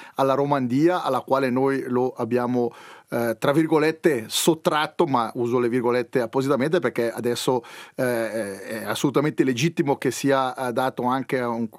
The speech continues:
a un, a un rappresentante della, della minoranza italofona, e, ed è chiaro che questo ha suscitato qualche, eh, malumore, e l'abbiamo sentito con alcune polemiche che, eh, sono maturate,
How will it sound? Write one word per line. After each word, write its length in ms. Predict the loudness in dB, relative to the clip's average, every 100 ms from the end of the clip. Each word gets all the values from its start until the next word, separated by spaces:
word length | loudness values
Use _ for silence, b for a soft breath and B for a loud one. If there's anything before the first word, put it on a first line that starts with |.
| -12
a 160 | -8
un, 120 | -8 -8
a 80 | -6
un 420 | -2 -2 -2 -2
rappresentante 720 | -2 -2 -2 -2 -2 -4 -2
della, 420 | -2 -2 -4 -6 -4
della 180 | -4 -2
minoranza 460 | 0 0 -2 -2
italofona, 640 | 0 2 2 0 0 0 -2 B B B B -2
e, 480 | 0 0 0 -2 -4
ed 140 | 0
è 80 | 0
chiaro 280 | 2 0 0
che 100 | 0
questo 380 | -2 0 -2 -2
ha 100 | -6
suscitato 600 | -6 -6 -4 -4 -2 -4
qualche, 580 | -2 -4 -2 -2 -2 -2
eh, 200 | -2 0
malumore, 760 | 0 0 0 0 2 2 0 B B B
e 80 | -4
l'abbiamo 400 | -2 0 0 0
sentito 560 | -2 -4 -4 -2 -2 0
con 360 | -2 0 -2 -2
alcune 500 | -4 -4 0 0 0
polemiche 680 | 0 2 2 2 0 -2 -2
che, 640 | 2 2 2 0 -2 -2
eh, 60 | -2
sono 260 | -2 -2
maturate, 680 | 0 -2 0 0 0 -2 0